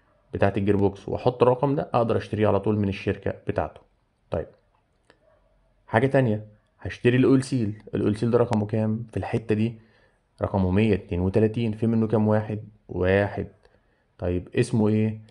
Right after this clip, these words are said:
اسمه السيل اللي مقاسه الأويل سيل ده خمسة وتلاتين في سبعة وأربعين في سبعة،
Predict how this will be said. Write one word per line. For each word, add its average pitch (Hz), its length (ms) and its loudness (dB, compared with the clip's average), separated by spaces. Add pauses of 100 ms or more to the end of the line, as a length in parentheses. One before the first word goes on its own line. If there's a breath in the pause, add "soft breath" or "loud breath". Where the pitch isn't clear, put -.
(140)
اسمه 101 220 -2
السيل 101 540 0
اللي 90 160 2
مقاسه 107 520 0
الأويل 92 260 -2
سيل 101 220 -2
ده 117 240 -4
خمسة 104 340 -2
وتلاتين 98 560 -2
في 113 140 -12
سبعة 98 300 0
وأربعين 90 480 -2
في 104 140 -8
سبعة، 101 420 -2